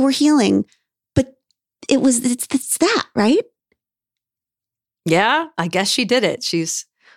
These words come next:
Speaker 2: was the silver bullet
Speaker 1: Yeah.
Speaker 2: in that situation. Yeah.
Speaker 1: So what are you, what are you trying to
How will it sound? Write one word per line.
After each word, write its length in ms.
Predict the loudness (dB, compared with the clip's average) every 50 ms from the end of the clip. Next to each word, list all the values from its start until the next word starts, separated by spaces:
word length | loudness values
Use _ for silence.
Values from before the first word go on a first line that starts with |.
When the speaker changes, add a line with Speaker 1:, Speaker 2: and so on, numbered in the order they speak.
| _ -6
Speaker 2:
was 160 | -4 -4 -4
the 100 | -4 -6
silver 380 | -6 -4 -2 -2 -2 -2 -2 -4
bullet 440 | -2 -2 -2 -2 -2 -2 -4 -6 _ _ _ _ -18
Speaker 1:
Yeah. 540 | -14 -6 -6 -4 -2 -2 -4 -4 -4 -2 -2
Speaker 2:
in 80 | 0
that 200 | 0 0 -2 -4
situation. 720 | -6 -6 -2 0 0 0 0 0 -2 -4 -6 -6 -6 -10 -12 _ -4
Yeah. 340 | -2 0 0 0 -2 -4 -6 -12 _ -4
Speaker 1:
So 200 | 0 2 2 4
what 180 | 4 2 2
are 80 | 2 2
you, 340 | 2 4 4 4 4 2 0
what 260 | -2 0 0 2 2
are 80 | 4 4
you 220 | 4 4 2 2
trying 460 | 2 0 0 0 0 0 0 -2 -2 -4
to 320 | -2 -2 -2 -2 -2